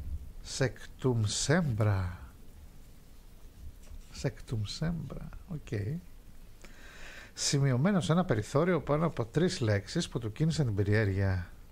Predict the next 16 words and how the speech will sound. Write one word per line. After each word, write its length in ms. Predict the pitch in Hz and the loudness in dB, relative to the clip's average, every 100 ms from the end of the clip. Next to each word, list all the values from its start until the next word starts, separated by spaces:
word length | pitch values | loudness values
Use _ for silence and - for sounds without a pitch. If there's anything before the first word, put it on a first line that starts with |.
| - - - - - - - - - - - - - - | -16 -16 -18 -18 -18 -20 -18 -16 -14 -16 -16 -16 -14 0
Για 160 | 131 | 0
τους 180 | 123 110 | 2 2
εχθρούς 340 | 113 - 175 180 | 0 2 2 4
ανυπομονούσε 580 | 156 - 113 120 170 | 2 2 2 2 2
να 100 | 151 | 0
το 80 | 127 | 0
δοκιμάσει, 800 | 110 101 110 135 104 - 117 170 214 | -2 0 2 2 0 2 2 2 -2
αλλά 280 | - 135 120 | 0 2 2
προτίμησε 640 | - 117 - 165 165 - | 2 0 0 0 2 2
να 100 | 143 | 2
μην 100 | 123 | 2
το 60 | 151 | 2
επιχειρήσει 460 | 160 - 120 135 147 | 0 2 2 2 0
μπροστά 360 | 120 104 139 | 0 0 0
στην 240 | 143 147 127 | 0 2 2
Ερμιόνη. 680 | 104 95 107 110 92 92 | 4 4 4 4 2 -2